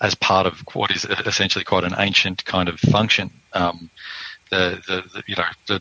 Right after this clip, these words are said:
the, the libraries, uh, are such a, um, the, the library part of libraries is, is properly, you know, ancient, thousands of years old, and, and represents such a fundamental part of civilization, uh, and,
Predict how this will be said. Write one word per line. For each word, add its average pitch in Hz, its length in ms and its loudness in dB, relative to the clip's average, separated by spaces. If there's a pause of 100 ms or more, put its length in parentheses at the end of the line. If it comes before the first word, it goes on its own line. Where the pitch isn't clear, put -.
the, 104 80 2
the 98 100 0
libraries, 95 640 2 (140)
uh, 95 320 2 (640)
are 95 140 2
such - 260 4
a, 87 220 0 (200)
um, 85 360 2 (520)
the, 123 260 2
the 117 100 4
library 95 400 4
part 85 180 2
of 80 100 -8
libraries 85 500 0
is, 80 360 -2
is 90 160 -4
properly, 85 560 -4
you 92 80 -8
know, 82 140 0
ancient, 98 320 2
thousands 95 360 2
of 78 120 -12
years 87 200 -6
old, 92 260 2
and, 87 320 -2
and 80 160 0
represents 90 460 0
such - 200 0
a 87 120 -2
fundamental 87 440 0
part 87 340 2 (440)
of 90 140 -2
civilization, 87 880 2 (500)
uh, 92 300 2
and, 87 320 2